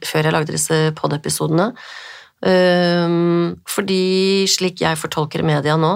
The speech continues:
så er det vanskelig å finne den type stemmer som jeg kanskje representerer. Få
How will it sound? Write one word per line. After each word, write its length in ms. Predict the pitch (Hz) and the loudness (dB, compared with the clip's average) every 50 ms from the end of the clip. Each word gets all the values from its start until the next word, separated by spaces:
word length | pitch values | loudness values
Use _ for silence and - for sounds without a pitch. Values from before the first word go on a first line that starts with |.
| 220 - | -2 -2
så 240 | - - - 196 185 175 | -2 -2 0 0 0 2
er 160 | 160 147 135 | 0 0 0
det 120 | 156 160 160 160 165 | 0 0 0 2 2
vanskelig 540 | 175 151 147 - - - - 156 156 156 156 | 0 0 0 -2 -2 -4 -4 -2 0 0 0
å 80 | 156 | 0
finne 380 | 156 - 196 180 156 156 151 156 | -2 -2 -2 0 0 0 0 0
den 180 | 160 156 156 156 156 | 0 0 -2 -2 -2
type 200 | - 156 156 165 151 | -4 -6 -4 -6 -4
stemmer 360 | - 160 160 156 151 156 156 | -2 -2 0 0 0 0 0
som 220 | - - 175 165 156 | 0 0 0 0 2
jeg 240 | 147 151 151 151 156 | 2 2 0 0 -2
kanskje 260 | 165 160 156 - 156 | -2 0 0 0 0
representerer. 720 | 156 156 - 160 151 - 160 156 160 147 147 175 226 294 - _ _ - - - - - - - - - - - | -2 -2 -2 -2 -2 -2 -2 0 0 0 2 0 0 -2 -4 _ _ -20 -20 -20 -20 -18 -18 -18 -20 -20 -14 -10
Få 640 | - - - 185 180 180 180 175 175 180 180 185 | -8 -2 2 2 4 4 4 4 4 4 4 2